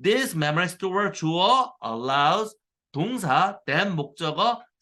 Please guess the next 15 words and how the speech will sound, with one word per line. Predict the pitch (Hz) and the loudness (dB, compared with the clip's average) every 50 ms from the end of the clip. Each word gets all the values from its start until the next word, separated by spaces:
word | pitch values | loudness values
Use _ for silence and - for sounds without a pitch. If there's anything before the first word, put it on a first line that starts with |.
| _ _ _ | _ _ _
to | - - 247 254 247 254 | -12 -10 -8 -8 -8 -10
track | - - - 170 170 180 196 226 214 - - _ _ _ _ _ - | -12 -8 -4 0 0 2 0 0 -4 -8 -14 _ _ _ _ _ -2
and | 147 160 185 208 226 240 240 240 220 - _ | 0 0 2 2 0 0 -2 -6 -12 -20 _
to | - 156 139 | -8 -8 -6
use | 127 107 98 107 110 107 95 87 85 85 87 87 85 - - _ _ _ _ _ - | -6 -8 -8 -8 -8 -8 -8 -8 -10 -12 -14 -16 -20 -20 -20 _ _ _ _ _ -6
해서 | 127 131 131 175 208 254 269 262 - - _ _ _ _ _ | -4 -2 0 2 2 2 0 -2 -6 -14 _ _ _ _ _
보어가 | 117 117 117 117 113 113 - 170 208 240 240 - - - _ _ _ _ | -10 -6 -4 -2 -2 -2 0 2 2 2 0 -2 -6 -14 _ _ _ _
to | - 170 | -6 -4
부정사로 | 160 156 151 147 131 127 127 117 135 185 208 208 - _ _ _ _ | -4 -2 -2 -4 -4 -4 -6 -4 -4 -4 -4 -6 -10 _ _ _ _
병렬. | - - 98 95 101 110 117 110 92 87 87 _ _ _ _ _ - | -18 -18 -16 -12 -8 -6 -4 -4 -6 -6 -10 _ _ _ _ _ -8
요렇게 | 120 120 131 165 160 - 147 156 | -4 -4 -2 -4 -4 -2 -4 -2
된 | 160 160 165 185 185 139 | 0 0 0 0 -2 -6
문장 | 110 104 101 104 120 123 127 123 | -10 -10 -10 -8 -8 -8 -8 -10
구조이다. | - 107 101 - 113 113 107 101 95 95 87 87 90 _ _ _ _ _ - | -12 -14 -12 -10 -8 -8 -8 -8 -10 -12 -14 -16 -16 _ _ _ _ _ -14
이해를 | - 104 104 98 98 101 101 131 175 196 196 | -10 -10 -8 -8 -8 -6 -6 -6 -6 -6 -8